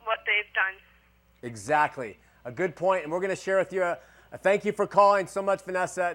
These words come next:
Speaker 2: Go to W W W U T L M dot org, and you can find out all those historical facts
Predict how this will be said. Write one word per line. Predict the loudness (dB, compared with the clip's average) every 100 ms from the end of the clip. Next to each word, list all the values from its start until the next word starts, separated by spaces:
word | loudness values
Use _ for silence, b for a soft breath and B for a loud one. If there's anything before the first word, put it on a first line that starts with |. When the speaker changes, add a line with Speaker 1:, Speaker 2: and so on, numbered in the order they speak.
| 0
Speaker 2:
Go | 0
to | 0 -2
W | -2 -2
W | 0 -2 0
W | -2 -2 -6
U | -8 -6 -6 -8
T | -10 -10 -10 -8 0
L | 2 2 0
M | -4 -4 -2
dot | -2 -2 -2
org, | 0 0 -4 b b -10
and | -8
you |
can | -8
find | -2 0 2
out | 0
all | 0 -2
those | -4
historical | -8 -8 -2 -2 -2
facts | 0 4 4 0